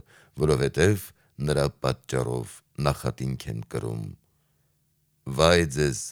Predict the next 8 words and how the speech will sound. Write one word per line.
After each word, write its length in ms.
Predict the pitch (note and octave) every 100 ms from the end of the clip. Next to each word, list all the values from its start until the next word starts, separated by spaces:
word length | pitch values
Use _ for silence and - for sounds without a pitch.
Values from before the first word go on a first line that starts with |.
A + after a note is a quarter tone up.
| -
ամբարիշտ 680 | - C#2+ C2 C#2 C2 - -
մարդիկ, 580 | B1 A#1+ - B1+ A#1+ - - -
որ 220 | - C#2 A#1+
լքել 420 | C#2+ D#2+ D#2 C#2+
եք 180 | B1 -
Բարձրյալ 680 | A#1+ C#2 A1+ - C2+ C2 B1
Աստծո 380 | B1+ - B1 A#1+
օրենքը։ 600 | A1+ A#1 A1+ - -